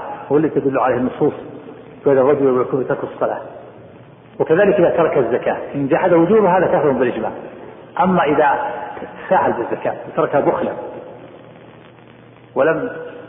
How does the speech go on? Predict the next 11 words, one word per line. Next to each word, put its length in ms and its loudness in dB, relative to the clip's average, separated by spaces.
يجحد 320 0
وجوبها 680 0
فقال 280 2
بعض 220 2
أهل 200 2
العلم 220 2
يكفر، 280 -6
وقال 260 2
آخرون 380 2
لا 160 6
يكفر 440 2